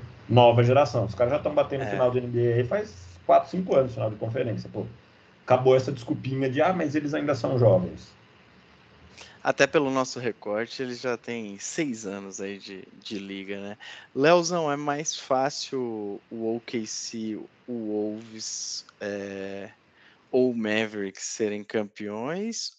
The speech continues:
Speaker 2: ou o Spurs e o Detroit Pistons baterem um recorde de derrotas seguidas da N B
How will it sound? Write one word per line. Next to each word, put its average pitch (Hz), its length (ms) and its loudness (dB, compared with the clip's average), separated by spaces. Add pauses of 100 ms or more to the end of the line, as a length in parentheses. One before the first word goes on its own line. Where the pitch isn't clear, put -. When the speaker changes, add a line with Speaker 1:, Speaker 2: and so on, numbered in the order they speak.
(100)
Speaker 2:
ou 175 520 4 (1300)
o 127 220 -4
Spurs 120 580 2
e 131 60 -4
o 123 80 -6
Detroit 113 420 -2
Pistons 107 640 -12
baterem 107 480 -4
um 107 60 -8
recorde 104 480 -6
de 101 80 -10
derrotas 101 500 -6
seguidas 101 680 -12
da 98 140 -10
N 98 120 -10
B 95 300 -12